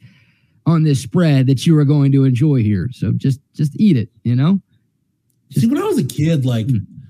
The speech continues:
Speaker 2: I always felt like Thanksgiving was a tease for Christmas. Like, I know, I know it's different for you, B K,
Speaker 1: W-,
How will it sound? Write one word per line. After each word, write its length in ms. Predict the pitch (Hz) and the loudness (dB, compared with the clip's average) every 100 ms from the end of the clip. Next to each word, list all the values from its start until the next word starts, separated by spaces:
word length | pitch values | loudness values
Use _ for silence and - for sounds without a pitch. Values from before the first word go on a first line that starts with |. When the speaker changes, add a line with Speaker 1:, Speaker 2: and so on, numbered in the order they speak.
| _ _ | _ _
Speaker 2:
I 80 | 147 | -2
always 240 | 196 - | -2 -2
felt 220 | - 180 | -2 -2
like 180 | 143 131 | -2 -2
Thanksgiving 600 | 135 139 - 127 131 135 | -2 -2 -2 -2 0 0
was 160 | 123 107 | 0 -4
a 40 | |
tease 480 | 95 - 117 123 120 | -8 -6 -4 -4 -6
for 140 | - | -10
Christmas. 640 | 95 107 107 117 113 - - _ _ _ _ _ _ - | -8 -6 -6 -4 -6 -8 -20 _ _ _ _ _ _ -18
Like, 120 | 95 - | -16 -6
I 20 | |
know, 240 | 113 123 120 | -4 -4 -4
I 60 | 123 | -4
know 160 | 127 | -4
it's 120 | 117 | -4
different 340 | - 120 107 98 | -6 -6 -6 -6
for 80 | 104 | -6
you, 160 | 95 | -6
B 140 | 90 90 | -8 -12
K, 140 | - | -4
Speaker 1:
W-, 160 | 104 | -4